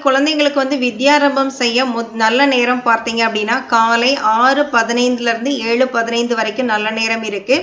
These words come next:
அதே மாதிரி காலையில இன்னொரு நேரம் பார்த்தீங்க அப்படின்னா, காலை ஒன்பது பதினைந்துல இருந்து பத்து பதினைந்து வரைக்கும் நல்ல நேரம் இருக்கு.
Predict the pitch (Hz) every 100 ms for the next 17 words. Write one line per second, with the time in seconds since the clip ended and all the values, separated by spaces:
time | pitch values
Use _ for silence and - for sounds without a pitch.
0 | - - - _ 233 269 302 285 285 254
1 | 247 269 277 277 247 247 269 277 254 247
2 | 247 233 220 226 226 214 254 254 233 240
3 | 254 233 226 240 269 277 240 226 233 233
4 | 220 240 277 226 220 277 262 233 226 233
5 | 226 214 208 254 214 208 214 214 220 214
6 | 196 190